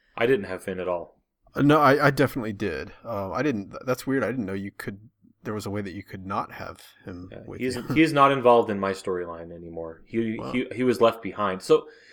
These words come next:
Speaker 1: so I, I'm curious as to how this all plays out, 'cause at the beginning you're in jail and you escape.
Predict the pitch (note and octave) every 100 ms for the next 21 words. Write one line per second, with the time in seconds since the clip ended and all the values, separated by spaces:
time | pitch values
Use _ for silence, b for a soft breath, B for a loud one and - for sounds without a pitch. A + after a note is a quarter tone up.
0 | B - G3+ E3 F3 G#3+ G#3+ G3+ D#3 C#3
1 | C3+ B2 A#2+ C3 B2+ A#2+ A2+ A2 G2+ F2
2 | - G#2+ B2 - A#2+ G#2+ - A#2+ A2 G#2
3 | G#2+ G#2+ F2 - G2 G#2+ A2 A2 A#2+ C3
4 | A#2+ A2+ A2 G#2 G2+ F#2+ F#2+ G2+ G#2+ F#2+
5 | F2 F#2 - - _ G#2 F#2+ F#2+ F#2 -
6 | - G#2 E2